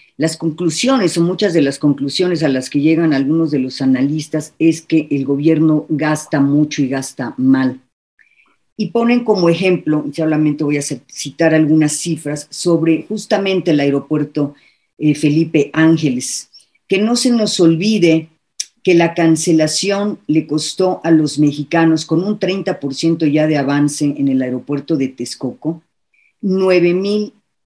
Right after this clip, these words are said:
eh, nueve mil millones de, de dólares. Es decir,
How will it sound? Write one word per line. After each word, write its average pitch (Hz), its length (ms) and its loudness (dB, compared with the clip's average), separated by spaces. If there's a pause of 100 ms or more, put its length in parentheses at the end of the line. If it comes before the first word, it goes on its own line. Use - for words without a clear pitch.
(400)
eh, 165 240 4
nueve 175 340 2
mil 220 280 -2
millones 170 360 2
de, 143 180 -2
de 143 160 -2
dólares. 135 440 -2
Es 185 120 -2
decir, 180 380 -2